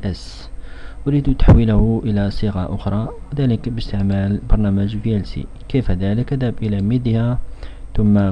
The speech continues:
كونفرت سيف. في هذه الخانة أضع الفيديو الذي أريد تحويله، ثم في الأسفل تجد قفل آخر كونفرت سيف. عند الضغط عليه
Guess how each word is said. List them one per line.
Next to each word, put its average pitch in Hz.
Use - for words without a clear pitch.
كونفرت 113
سيف. 107
في 143
هذه 135
الخانة 117
أضع 101
الفيديو 92
الذي 92
أريد 85
تحويله، 117
ثم 131
في 107
الأسفل 123
تجد 127
قفل -
آخر 104
كونفرت 98
سيف. 113
عند 147
الضغط 110
عليه 101